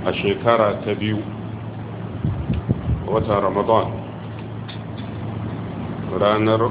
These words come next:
goma sha bakwai aka yi yaƙi tsakaninsa da mutanen Makka, wanda shi ne yaƙin Badar.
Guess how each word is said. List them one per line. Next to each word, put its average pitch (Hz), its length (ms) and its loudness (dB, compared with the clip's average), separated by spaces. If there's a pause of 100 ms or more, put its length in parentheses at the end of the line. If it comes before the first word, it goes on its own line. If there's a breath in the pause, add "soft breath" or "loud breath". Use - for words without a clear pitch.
(240)
goma 117 400 4
sha 107 160 4
bakwai 107 320 2
aka 107 240 0
yi 98 80 0
yaƙi 104 320 2
tsakaninsa 113 500 2
da 104 80 2
mutanen 98 460 0
Makka, 101 280 0 (400)
wanda 107 160 2
shi 123 200 2
ne 113 80 4
yaƙin 104 480 4
Badar. 107 320 4